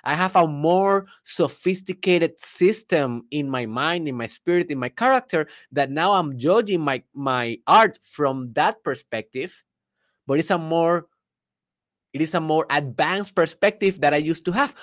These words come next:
But in order to have this new perspective, I have to go through the process. I have to go through the process of creating that masterpiece, that specific magnum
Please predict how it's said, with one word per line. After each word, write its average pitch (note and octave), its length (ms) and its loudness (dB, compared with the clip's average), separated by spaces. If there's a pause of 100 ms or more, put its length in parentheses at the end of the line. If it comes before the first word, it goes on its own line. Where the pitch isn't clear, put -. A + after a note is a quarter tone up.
(140)
But E3+ 160 2
in F3 120 0
order G#3 240 4
to F#3+ 200 -2
have C#4 340 0
this D#3 240 -2
new D3+ 160 -2
perspective, G#3+ 640 0 (160)
I F3+ 100 4
have G3 300 2
to G3+ 140 -2
go F3 200 6
through F3 240 2
the F#3+ 100 2
process. D4 600 0 (360)
I D#3+ 80 0
have G3 220 2
to A3+ 100 -4
go F3+ 240 4
through F3+ 180 0
the F#3+ 120 2
process F3+ 480 0 (200)
of D#3+ 200 2
creating E3+ 420 4
that D3+ 220 4
masterpiece, D#3 800 -2 (220)
that D3 200 0
specific F3 640 -2
magnum D3 540 0